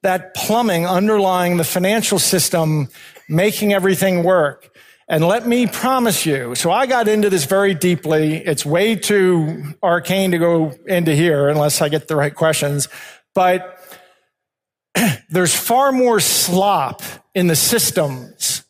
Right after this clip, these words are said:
that underlie the transfer of property and title in our society than you would possibly think exists unless you were part of it. There's far, let me repeat that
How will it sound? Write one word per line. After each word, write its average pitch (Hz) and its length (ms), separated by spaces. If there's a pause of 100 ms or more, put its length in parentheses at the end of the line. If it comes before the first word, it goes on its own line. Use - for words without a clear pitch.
(1120)
that 170 240
underlie 202 760
the 147 120
transfer 143 1080 (140)
of 156 260
property 185 680
and 151 160
title 151 560 (680)
in 175 100
our 175 240
society 143 960 (540)
than 170 800
you 180 180
would 170 200
possibly 202 680
think 196 380
exists 143 720
unless 165 400
you 170 80
were 160 140
part 185 320
of 139 80
it. 117 180 (720)
There's 156 160
far, 233 500
let 214 120
me 214 60
repeat 202 400
that 143 460